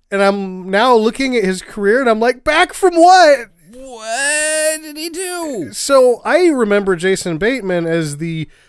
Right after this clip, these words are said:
Speaker 1: sort of more responsible and smarter brother in Family Ties. He's not in that show.
Speaker 2: He's not in that show.
Speaker 1: Michael J. Fox is in that. His sister's in that show.
Speaker 2: Correct.
Speaker 1: So
Speaker 2: He
Speaker 1: I, one, don't know that much about that
Speaker 2: it's,
Speaker 1: show.
Speaker 2: it's Kirk Cameron on Growing Pains.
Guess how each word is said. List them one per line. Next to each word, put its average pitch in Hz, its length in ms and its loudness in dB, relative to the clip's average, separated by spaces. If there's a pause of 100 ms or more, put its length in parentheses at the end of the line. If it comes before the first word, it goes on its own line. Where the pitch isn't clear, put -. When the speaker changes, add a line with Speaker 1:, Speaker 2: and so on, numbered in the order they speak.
Speaker 1:
sort 190 240 -4
of 170 100 -2
more 196 240 2
responsible 185 720 -2
and 151 100 -2
smarter 196 400 -2
brother 135 520 -2 (720)
in 147 440 -4 (240)
Family 180 320 0
Ties. 190 380 -2
He's 285 300 2
not 262 260 2
in 214 180 4
that 185 220 2
show. 240 300 0
Speaker 2:
He's - 180 2
not 254 220 0
in 277 100 -4
that 359 160 -4
show. 101 380 -6 (120)
Speaker 1:
Michael 214 220 -2
J. 214 160 -2
Fox 240 340 0
is 208 120 -8
in 214 60 -4
that. 185 80 0
His 170 140 -2
sister's 294 540 0
in 240 140 -2
that 170 200 2
show. - 240 -2
Speaker 2:
Correct. 180 400 -2 (200)
Speaker 1:
So - 140 -2
Speaker 2:
He 196 60 4
Speaker 1:
I, 208 40 0
one, 180 260 0
don't 156 140 0
know 147 100 -2
that 135 160 0
much 135 180 -4
about 123 240 -4
that 110 140 -6
Speaker 2:
it's, 185 100 -6
Speaker 1:
show. 139 220 0
Speaker 2:
it's 185 160 -2
Kirk 226 220 -4
Cameron 269 320 -2
on 247 140 -4
Growing 269 280 0
Pains. 277 440 -6